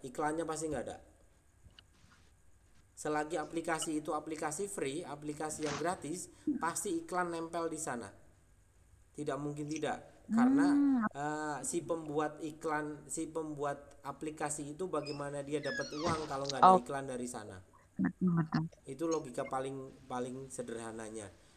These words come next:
Speaker 1: Jadi si pembuat aplikasi itu tidak mungkin dia hanya sekedar sodakoh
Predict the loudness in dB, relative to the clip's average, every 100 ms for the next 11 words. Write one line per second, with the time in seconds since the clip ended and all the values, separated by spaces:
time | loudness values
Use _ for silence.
0 | -12 -4 -4 -4 -4 -4 -2 -4 -4 -4
1 | -4 -4 -6 -6 -6 -4 -2 -2 -4 -4
2 | -4 -4 -4 -4 -4 -4 -6 -6 -6 -6
3 | -4 -6 -4 -8